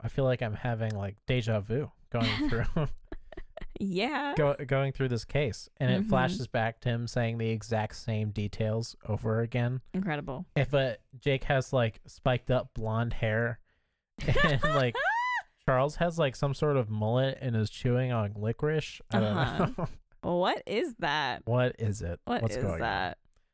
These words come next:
Speaker 1: But Jake suggests that they could start at the, the victim's old apartment.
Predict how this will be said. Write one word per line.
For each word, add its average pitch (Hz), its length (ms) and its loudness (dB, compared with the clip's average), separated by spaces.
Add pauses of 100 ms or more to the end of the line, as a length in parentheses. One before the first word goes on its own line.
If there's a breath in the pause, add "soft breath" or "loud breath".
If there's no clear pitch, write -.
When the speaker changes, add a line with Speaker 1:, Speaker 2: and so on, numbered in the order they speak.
(280)
Speaker 1:
But 131 300 2 (140)
Jake 185 300 -2
suggests 117 680 -2 (100)
that 123 220 2
they 143 120 0
could 147 180 -4
start 156 640 0 (360)
at 110 340 0 (360)
the, 104 380 2
the 110 120 0
victim's 110 840 -2 (120)
old 120 220 2
apartment. - 640 -2